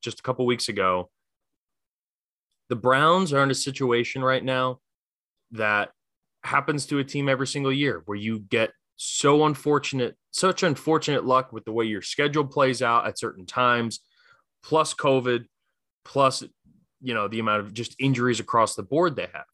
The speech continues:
I mean, we've seen Jeremiah Owusu-Koramoah, who,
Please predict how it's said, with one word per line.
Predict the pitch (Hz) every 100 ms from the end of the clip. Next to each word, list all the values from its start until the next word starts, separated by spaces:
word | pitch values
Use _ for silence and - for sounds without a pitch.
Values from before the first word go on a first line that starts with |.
| -
I |
mean, | 131 131 117
we've | 127 127
seen | - 160
Jeremiah | 143 147 143 139
Owusu-Koramoah, | 135 135 135 135 123 117 147 120 110
who, | 117 110